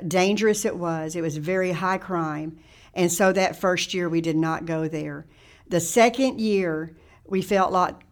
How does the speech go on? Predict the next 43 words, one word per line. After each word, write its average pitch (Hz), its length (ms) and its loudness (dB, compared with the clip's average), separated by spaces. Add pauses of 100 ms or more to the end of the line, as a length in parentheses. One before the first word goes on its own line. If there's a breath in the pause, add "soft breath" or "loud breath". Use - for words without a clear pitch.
(160)
like 180 240 0
God 185 300 4
was 170 260 -2
leading 196 480 2
us 160 220 -2
to 180 180 -2
that 175 180 -2
neighborhood. 175 500 -2
And 165 140 0
so 180 140 2
I 185 80 4
remember 220 340 2
going 196 460 2
into, 180 720 0 (420 loud breath)
uh, 170 300 -2
this 185 260 -2
big 202 320 6
open 202 360 2
lot 175 580 0 (460 soft breath)
where 185 200 2
all, 180 360 4
it - 80 -2
was 170 140 -2
a 190 60 -2
housing 180 400 0
project, 160 680 -6 (380 soft breath)
and 170 340 0
we 196 140 -2
prayed, 175 720 -2
and 165 100 0
we 190 120 -2
just 180 260 -6
felt 175 300 0
God's 170 340 -2
peace 180 520 -4
that 165 200 -4
we 180 160 -4
needed 160 380 -2
to 165 120 -6
go 156 460 -6 (200)
to 175 120 -6
that 160 260 -4
area. 151 520 -6